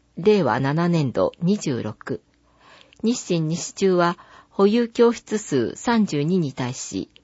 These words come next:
令和七年度二十六で対応可能。問い。赤い化粧の運動会で昼食が親子別々になったが。答え。社会状況の変化や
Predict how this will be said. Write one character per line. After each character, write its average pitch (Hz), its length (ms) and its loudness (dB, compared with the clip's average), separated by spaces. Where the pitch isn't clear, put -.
令 220 200 6
和 135 140 0
七 151 280 -2
年 156 240 -2
度 92 240 0
二 214 160 0
十 147 200 0
六 127 260 -4
で - 180 -2
対 160 320 0
応 147 120 0
可 131 200 -6
能。 120 260 -6
問 170 220 2
い。 - 100 -14
赤 226 260 2
い 254 60 -2
化 254 100 2
粧 247 200 4
の 226 160 6
運 226 140 4
動 220 160 4
会 135 260 -6
で 127 220 -4
昼 226 200 2
食 208 320 0
が 185 320 -2
親 214 240 2
子 135 140 -2
別 160 280 -2
々 214 300 2
に 127 80 -4
な 120 80 -6
っ 127 120 -12
た 95 120 -12
が。 - 140 -16
答 165 340 -2
え。 - 140 -10
社 214 180 -4
会 240 220 0
状 240 140 6
況 165 260 -2
の 131 120 -4
変 165 240 -4
化 131 140 -6
や 117 200 -4